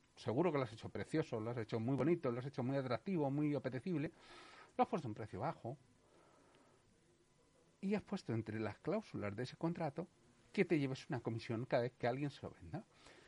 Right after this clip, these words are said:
Con lo cual, si estás procurando que se cree un mercado de intercambio de esos artículos por el cual tú puedes comprar, vender ese tipo de objetos, un arma, un no sé qué, una capa, yo qué sé,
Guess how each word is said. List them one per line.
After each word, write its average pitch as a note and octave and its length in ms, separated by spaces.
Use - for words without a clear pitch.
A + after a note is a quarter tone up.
Con D#3 140
lo D#3 80
cual, A#3+ 180
si B2+ 240
estás - 360
procurando D3+ 480
que C#3+ 80
se B2+ 160
cree B2+ 160
un G3+ 100
mercado G3 600
de C#3 120
intercambio C3+ 580
de A#2+ 60
esos - 720
artículos A#2 580
por G2+ 140
el G#2 100
cual C3 200
tú A2+ 100
puedes A#2 220
comprar, B2 560
vender A#2 420
ese B2+ 200
tipo A#2+ 280
de A#2 120
objetos, A2 520
un - 180
arma, B2+ 440
un A#2 160
no G#2+ 40
sé - 220
qué, D#3 340
una A#2 400
capa, F3 380
yo D#3 160
qué - 100
sé, - 300